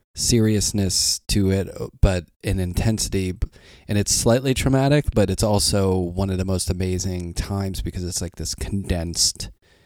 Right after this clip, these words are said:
you know, uh, learning and experience. And I don't know, I think it's good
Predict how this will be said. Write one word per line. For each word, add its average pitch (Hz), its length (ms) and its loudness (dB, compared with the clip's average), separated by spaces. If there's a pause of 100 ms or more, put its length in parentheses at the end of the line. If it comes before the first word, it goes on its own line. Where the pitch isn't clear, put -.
(260)
you 92 120 -6
know, 78 420 -4 (100)
uh, 87 360 -8 (340)
learning 104 640 2
and 85 100 -6
experience. 98 840 -2
And 82 300 -8 (340)
I 131 80 0
don't 160 120 4
know, 135 240 0 (140)
I - 80 2
think 170 160 2
it's - 160 -4
good 104 500 0